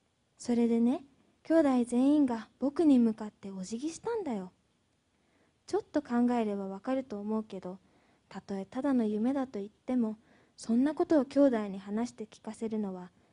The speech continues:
あんまり賢いとは言えないよね。もともとヨセフのことを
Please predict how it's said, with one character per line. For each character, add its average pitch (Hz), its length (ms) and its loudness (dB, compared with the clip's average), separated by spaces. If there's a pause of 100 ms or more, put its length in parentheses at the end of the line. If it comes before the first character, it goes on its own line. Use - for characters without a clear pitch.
(220)
あ 180 100 -8
ん 196 120 -4
ま 208 100 -4
り 233 100 -2
賢 240 400 -2
い 349 60 -2
と 247 140 -4
は 208 100 -2
言 214 140 -2
え - 20 2
な 277 160 2
い 269 80 2
よ 214 100 0
ね。 226 200 -4 (1160)
も 202 120 -8
と 247 100 0
も 269 160 6
と 277 140 2
ヨ 277 100 4
セ 330 140 0
フ 262 100 -2
の 226 160 2
こ 220 100 -10
と 220 140 -4
を 190 80 -6